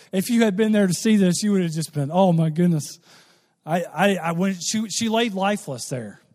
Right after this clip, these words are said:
And I ran over. I said, "Honey, are you okay? Honey, honey, are you okay?" And I saw life. <laughs> Well, I laid with her. I prayed with her. And she says,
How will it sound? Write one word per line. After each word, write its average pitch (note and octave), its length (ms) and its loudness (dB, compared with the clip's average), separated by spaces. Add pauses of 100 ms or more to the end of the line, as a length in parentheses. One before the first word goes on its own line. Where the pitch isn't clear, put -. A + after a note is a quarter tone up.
(140)
And E3+ 140 0
I F3+ 40 4
ran G#3+ 340 6
over. G#3+ 280 6
I - 20 2
said, F#3+ 220 -4
"Honey, A3+ 420 2 (340)
are G#3+ 120 0
you A#3+ 160 6
okay? A#3 360 -4
Honey, A#3+ 320 -6 (260)
honey, C4 300 0
are G#3+ 60 0
you A#3 160 0
okay?" A#3 300 -4 (160)
And G3 100 -2
I G3+ 60 0
saw A3+ 260 -4
life. G3+ 580 -6 (100)
<laughs> - 20 -12 (2000)
Well, D3 160 -4
I E3+ 40 -2
laid F3+ 300 -2
with F3+ 160 0
her. F#3 60 2
I E3+ 40 -2
prayed F#3 300 -2
with F3 180 2
her. F3 260 -4 (2250)
And D3 520 0 (760)
she G#3+ 220 2
says, D#3+ 720 -4